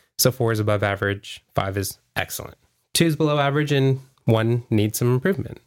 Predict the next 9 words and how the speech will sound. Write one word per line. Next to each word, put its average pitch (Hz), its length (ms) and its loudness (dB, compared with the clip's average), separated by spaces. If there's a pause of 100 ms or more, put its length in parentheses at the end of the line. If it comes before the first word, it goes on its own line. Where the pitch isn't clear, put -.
(600)
Um, 101 580 -2 (840)
and 135 120 4
so 135 120 4
we 131 120 4
allow 120 320 4
them 107 260 2
to 101 440 0 (520)
score - 240 0
themselves, 101 540 -6